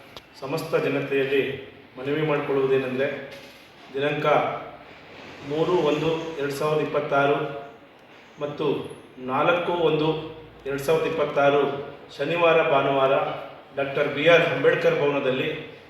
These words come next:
ರಾಷ್ಟ್ರಕವಿ ಕುವೆಂಪು ಅವರ ಜನ್ಮದಿನಾಚರಣೆಯ ಪ್ರಯುಕ್ತ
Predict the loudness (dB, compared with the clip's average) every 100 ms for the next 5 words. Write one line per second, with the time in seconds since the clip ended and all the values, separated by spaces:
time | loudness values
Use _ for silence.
0 | -20 -12 -2 0 0 0 2 2 2 0
1 | -4 -8 -14 -18 -6 0 0 2 4 6
2 | 6 6 4 -4 -8 -14 -10 -4 -2 -2
3 | 0 0 0 2 2 2 2 -2 -2 -2
4 | -2